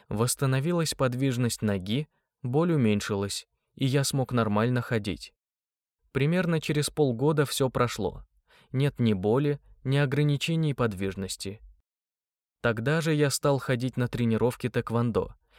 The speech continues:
и никаких проблем не возникает. Но если забросить тренировки на неделю, то боль возвращается. Понимаю теперь, что бросать тренировки нельзя.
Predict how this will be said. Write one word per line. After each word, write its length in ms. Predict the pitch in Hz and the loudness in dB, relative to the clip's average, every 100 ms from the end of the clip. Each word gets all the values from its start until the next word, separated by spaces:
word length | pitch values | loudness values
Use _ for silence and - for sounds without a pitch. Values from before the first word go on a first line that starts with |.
| - | -4
и 100 | 127 | 0
никаких 540 | 135 - 131 147 - | 0 0 -2 -2 -2
проблем 500 | 123 117 107 131 139 | -2 0 0 0 2
не 80 | 131 | 2
возникает. 760 | 123 117 117 - 95 - - - _ _ _ _ | 0 0 -2 0 -2 -4 -20 -20 _ _ _ _
Но 140 | 120 | 0
если 360 | 135 156 156 151 | 0 0 0 0
забросить 560 | 131 135 131 147 135 - | 2 2 4 2 2 -2
тренировки 580 | 127 123 120 131 123 123 | 0 2 4 2 0 0
на 120 | 113 | 2
неделю, 600 | 113 110 113 151 110 85 _ _ - | 4 2 2 0 -2 -6 _ _ -2
то 120 | 131 | 0
боль 260 | 120 151 | 2 2
возвращается. 1000 | 139 131 117 123 123 120 90 76 - - - _ _ _ _ _ | 2 0 0 0 0 -2 -4 -6 -8 -10 -16 _ _ _ _ _
Понимаю 520 | 143 151 160 185 175 | 0 2 2 2 2
теперь, 300 | 156 160 156 | 0 0 0
что 240 | 135 - 143 | -2 -2 0
бросать 480 | 127 135 - 135 - | 2 2 0 -2 0
тренировки 580 | 123 117 113 131 - | 0 2 2 0 -2
нельзя. 520 | 127 120 113 101 - | 0 0 0 -2 -4